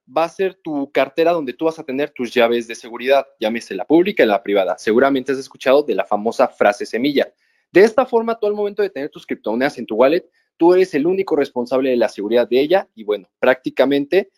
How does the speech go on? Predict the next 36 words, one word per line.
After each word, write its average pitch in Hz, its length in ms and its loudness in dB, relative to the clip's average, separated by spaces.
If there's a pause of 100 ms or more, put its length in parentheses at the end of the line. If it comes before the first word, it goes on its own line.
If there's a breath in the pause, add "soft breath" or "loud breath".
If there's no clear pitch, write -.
al 98 160 -4
menos 110 180 -6
por 107 140 0
el 107 80 0
momento 120 340 0
y - 40 -10
por 90 180 -8
no 95 80 -2
decir 104 240 -2
imposible, 139 540 0 (240 soft breath)
es 120 260 0
impenetrable. 98 800 0 (420 soft breath)
Tenemos, 151 580 2 (160)
eh, 110 540 0
diferentes 120 420 -4
tipos 131 280 0
de 151 60 4
wallets. 170 520 0 (120)
Yo 135 120 -4
te 156 60 2
voy 151 100 6
a - 20 6
hablar 151 220 2
de 147 80 0
la 117 100 -2
hot 135 320 -8
wallet. 107 320 -6 (460)
Eh, 120 360 -6
en 143 120 -6
este, 170 260 -2
en 165 120 -2
este, 202 300 -2
en 165 120 -2
esta, - 260 -4
en - 140 -2
este, 190 520 2